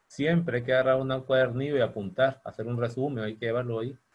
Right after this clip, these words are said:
para que no se le olvide, porque no es lo mismo que tenga un video que usted lo tenga en el cuaderno a la mano. Agarro el otro inte-, integral, que esa la vamos a hacer separada, sería la integral, el, el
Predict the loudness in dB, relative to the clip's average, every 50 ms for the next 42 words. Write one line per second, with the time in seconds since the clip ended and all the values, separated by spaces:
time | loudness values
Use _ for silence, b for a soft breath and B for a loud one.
0 | _ _ _ _ _ _ _ _ _ _ -6 -6 -4 -4 -4 -6 -4 -2 -2 -2
1 | -2 -2 -4 -4 -4 -4 -4 -4 -4 -4 -6 -8 -8 -8 -10 -10 -8 -8 -8 -6
2 | -6 -4 -4 -4 -4 -4 -2 -2 -2 -2 -2 -2 -4 -6 -8 -8 -6 -6 -4 -4
3 | -4 -4 0 0 2 2 2 2 0 -4 -6 -6 -4 -4 -4 -4 -4 -4 -4 -4
4 | -2 -2 0 0 0 0 0 -2 -4 -4 -4 -4 -2 -4 -4 -4 -8 -12 _ _
5 | _ _ _ _ _ _ _ _ _ _ _ _ 0 4 4 4 4 4 2 2
6 | 0 0 -2 -2 0 -2 -2 -2 -4 -4 -4 -4 -2 0 0 4 4 4 4 2
7 | 0 -2 0 2 2 2 2 0 0 -2 -2 -4 -4 -6 -6 -4 0 2 2 4
8 | 4 4 4 2 -2 -6 _ _ _ _ _ _ _ _ _ _ -8 -8 -6 -6
9 | -6 -4 -2 0 0 0 -2 -4 -8 -4 -2 -2 -2 -2 -4 -6 -8 -8 -10 -8
10 | -4 0 2 2 2 0 -2 -8 _ _ _ _ _ -12 -10 -8 -8 -10 -10 -10
11 | -6 -4 -4 -4 -4 -6